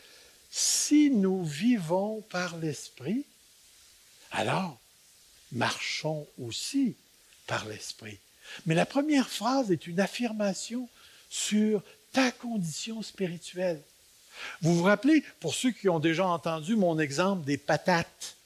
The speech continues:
vous avez déjà entendu cet exemple-là ? Admettons qu'à Grimby, là, toute Grimby, on est quoi, soixante-trois, soixante-quatre mille personnes, on travaille tous à la même industrie, puis c'est une industrie de patates. Tout le monde est patatier.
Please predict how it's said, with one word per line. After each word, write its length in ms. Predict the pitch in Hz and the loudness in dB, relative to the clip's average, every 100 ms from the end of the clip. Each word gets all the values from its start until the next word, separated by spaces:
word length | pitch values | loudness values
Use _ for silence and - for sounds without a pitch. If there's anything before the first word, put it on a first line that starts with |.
| _ _ - | _ _ -2
vous 60 | |
avez 160 | 151 156 | 0 2
déjà 260 | 160 165 196 | 0 2 0
entendu 360 | 185 185 196 | 0 -4 -6
cet 200 | 233 208 | -8 -4
exemple-là ? 520 | 196 170 180 196 220 - - - | -2 -2 -4 -4 -6 -6 -4 2
Admettons 400 | 202 233 285 294 | 4 6 4 4
qu'à 120 | 240 | 4
Grimby, 540 | 180 185 180 180 269 | 4 0 0 4 4
là, 220 | 254 214 - - - | 4 2 0 -8 0
toute 260 | - 359 247 | 6 6 6
Grimby, 440 | 214 208 190 202 | 4 4 4 4
on 100 | 165 | 4
est 80 | 156 | 0
quoi, 240 | - 202 | 0 2
soixante-trois, 800 | 175 - 165 185 185 156 - 196 | 2 0 -6 -6 -10 -10 -8 -6
soixante-quatre 640 | 185 180 - 165 - 165 - | -6 -8 -8 -10 -4 -4 -4
mille 160 | 180 | -8
personnes, 480 | 165 175 - 220 233 - - - | -2 -4 -2 -4 -4 -6 -4 4
on 140 | 190 | 4
travaille 400 | - 208 208 185 - | 4 4 4 2 2
tous 240 | 330 277 | 4 4
à 80 | 208 | 4
la 140 | 180 185 | 4 4
même 240 | 240 269 | 4 2
industrie, 560 | 220 135 131 - 214 233 | 0 -2 -6 -4 -2 -2
puis 180 | - - | -6 -6
c'est 260 | - 175 | 0 2
une 160 | 175 175 | 2 2
industrie 500 | 196 143 147 - 185 | 0 -2 -8 -4 -4
de 80 | - _ | -4 _
patates. 600 | 170 - 135 - - - _ _ _ _ _ _ - - - - | -2 0 -6 -8 -18 -20 _ _ _ _ _ _ -20 -20 -18 6
Tout 140 | 330 | 8
le 80 | 320 | 10
monde 440 | 277 285 302 277 220 - - | 8 6 4 -2 -8 -14 0
est 140 | 190 | 0
patatier. 880 | 151 - 247 240 208 - 175 156 107 | 2 4 4 6 4 2 0 0 0